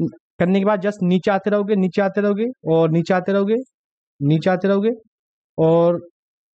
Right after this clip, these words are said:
रन इन टर्मिनल, ठीक, मेरा चेक होगा, आपको चेक कर देना है, ठीक है। जैसे ही आप चेक कर दोगे आप यहाँ पर टाइप कर पाओगे, ठीक है, जैसे मैं टाइप कर पा रहा हूँ आप भी यहाँ पर टाइप कर पाओगे। अगर आपका चेक नहीं होगा तो आप इसे टाइप नहीं कर पाओगे, ठीक है, यहाँ पर,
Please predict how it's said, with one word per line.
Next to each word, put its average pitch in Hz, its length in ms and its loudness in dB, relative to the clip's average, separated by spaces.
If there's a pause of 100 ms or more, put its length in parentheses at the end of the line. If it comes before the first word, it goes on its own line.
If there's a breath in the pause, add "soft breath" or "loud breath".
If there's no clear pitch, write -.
(260)
रन 208 320 0
इन 226 140 0
टर्मिनल, 185 360 -2
ठीक, 156 320 -6
मेरा 196 200 2
चेक 202 240 -2
होगा, 208 240 0 (140)
आपको 196 220 -2 (100)
चेक 214 280 -2
कर 196 120 -4
देना 160 180 -4
है, 160 60 0
ठीक 214 200 -4
है। 220 60 2
जैसे 185 220 0
ही - 20 2
आप 220 120 0
चेक 214 180 -2
कर 214 120 0
दोगे 220 200 0
आप 220 180 0
यहाँ 190 80 0
पर 208 80 -2 (100)
टाइप 190 240 0
कर 180 100 -2
पाओगे, 139 300 -2
ठीक 202 140 -2
है, 214 40 -2
जैसे 202 180 0
मैं 196 140 -2
टाइप 190 200 -2
कर 190 100 -2
पा 180 120 -2
रहा 185 100 -2
हूँ 247 80 -6 (460)
आप 175 140 0
भी 208 140 -2
यहाँ 190 120 2
पर 226 120 -2
टाइप 185 300 -2
कर 185 80 0
पाओगे। 151 340 -2
अगर 185 200 0
आपका 220 200 -2
चेक 220 240 -4
नहीं 196 320 2
होगा 196 200 2
तो 202 120 -2
आप 196 140 0
इसे 208 120 -4
टाइप 175 300 -2
नहीं 175 100 -4
कर 151 120 -2
पाओगे, 139 260 0
ठीक 208 180 -4
है, 190 80 -2
यहाँ 143 180 -2
पर, 139 180 -4